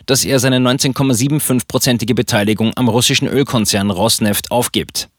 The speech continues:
Saudi-Arabien bekräftigte indessen sein Festhalten an der Ölallianz mit Russland im Rahmen der opec plus. Die opec plus besteht aus den dreizehn Mitgliedsländern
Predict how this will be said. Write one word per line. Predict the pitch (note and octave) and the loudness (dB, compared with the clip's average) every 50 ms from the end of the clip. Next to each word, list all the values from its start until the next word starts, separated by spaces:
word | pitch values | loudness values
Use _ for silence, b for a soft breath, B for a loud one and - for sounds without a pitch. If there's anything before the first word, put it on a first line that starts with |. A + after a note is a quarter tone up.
| _ - B B B B B B B B | _ -18 B B B B B B B B
Saudi-Arabien | B - D3+ D#3+ D3+ C#3 - A2 G#2 A#2 B2 A#2+ A#2 G#2+ F2 | B 2 2 4 4 4 2 2 2 0 0 2 2 0 0
bekräftigte | D2+ G2 - - - B2+ - - - G2+ - - | 0 -4 -2 0 0 0 0 0 -2 -4 -2 -2
indessen | G2 - A2 A2+ G#2 A2 G#2 - B2+ A#2+ | -2 0 0 0 2 2 2 2 0 0
sein | G2+ A#2 A#2 A2+ | 2 0 0 0
Festhalten | - - B2+ - - - G2+ F2+ E2+ - G2+ | 0 0 0 0 0 -2 -2 -2 -2 0 0
an | G2+ F#2+ | 0 0
der | G2+ F#2 - | 0 0 0
Ölallianz | - A#2 B2 G#2+ C#2+ G#2 G2+ A2 G2+ G2+ G#2+ - - | 2 2 2 2 2 2 2 2 2 2 0 0 0
mit | A2+ A2+ A2 | -2 -2 0
Russland | G2 A#2+ A#2+ - - A#2+ A#2 A#2+ - B B B B B | 2 0 2 2 2 2 0 0 -2 B B B B B
im | B D#3+ D3+ B2 | B 0 0 2
Rahmen | A2+ A2 G#2+ A2+ A#2 A2+ | 2 0 2 2 2 2
der | A2+ A#2+ - | 2 0 2
opec | - - - - B2+ A#2 - - - | 0 -2 0 0 0 0 -2 -2 -2
plus. | - C#3+ A#2 G2+ - - - B B B B B B - | 0 2 2 2 2 -2 -4 B B B B B B -12
Die | - C2 | -10 -8
opec | D2+ - - A2+ - - | -4 -2 -2 -2 -2 0
plus | - C#3 C#3+ - - | 0 2 2 2 2
besteht | - C#3 C3+ - - A2 G#2+ - | 0 0 0 2 2 2 0 0
aus | - G2 - | 0 -2 -2
den | - B2 A#2+ | 0 0 0
dreizehn | G2+ F#2+ G2 B2+ - - D3+ B2+ | 0 2 0 0 0 0 0 0
Mitgliedsländern | B2+ C3 - - B2+ A2+ - - A#2 A2 A2 A2+ A2+ A2+ A2+ | 0 -2 -2 -2 -2 -2 0 0 0 0 2 2 2 2 2